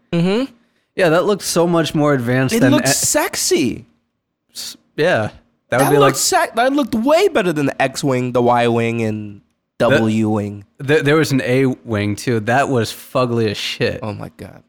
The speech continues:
Speaker 2: Like, as a kid or whatever, I'm just learning how to fly, whatnot.
Speaker 1: The fucking
Speaker 2: You give me
Speaker 1: Millennium
Speaker 2: an A-Wing, I'm like, "Why do you hate me?"
Speaker 1: And the first
Speaker 2: <laughs>
Speaker 1: thing, the f-,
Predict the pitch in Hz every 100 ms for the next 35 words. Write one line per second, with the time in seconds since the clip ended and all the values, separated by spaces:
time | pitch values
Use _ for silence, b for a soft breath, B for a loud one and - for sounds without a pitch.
0 | _ _ - 135 135 - 147 151 147 131
1 | - 156 135 117 110 117 117 127 123 113
2 | 117 123 123 - 135 131 120 117 - 113
3 | 113 123 127 127 196 262 254 226 208 202
4 | 220 196 175 151 135 147 156 156 160 131
5 | 147 143 135 - 139 156 202 151 147 151
6 | 107 170 180 220 226 208 156 156 147